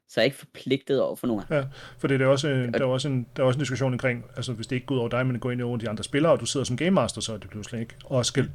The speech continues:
Speaker 2: og skal løse den konflikt, og der er en spiller, der måske trækker sig, du kan mærke, at den her person trækker sig mere og mere, øh,
Speaker 1: Mhm.
Speaker 2: i, i det her spil, fordi at der er en anden spiller, som der er patroniserende på en eller anden måde i, i forhold til, til, til, hvad der sker, og, og ikke er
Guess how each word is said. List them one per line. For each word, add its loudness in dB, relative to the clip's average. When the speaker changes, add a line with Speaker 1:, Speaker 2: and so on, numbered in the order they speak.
Speaker 2:
og -2
skal 2
løse 2
den -2
konflikt, 0
og 0
der 4
er 2
en 0
spiller, 4
der 4
måske -2
trækker 4
sig, 0
du -4
kan 4
mærke, 0
at -8
den 4
her 2
person -2
trækker 2
sig 2
mere 4
og 4
mere, 4
øh, 6
Speaker 1:
Mhm. -4
Speaker 2:
i, -2
i -4
det 4
her 4
spil, 4
fordi 0
at -2
der 0
er 2
en 2
anden 0
spiller, 2
som 0
der 0
er -4
patroniserende -2
på -4
en -2
eller -2
anden -2
måde -2
i, -6
i -8
forhold -2
til, -2
til, -2
til, 0
hvad 0
der 0
sker, 0
og, -6
og -6
ikke 0
er -4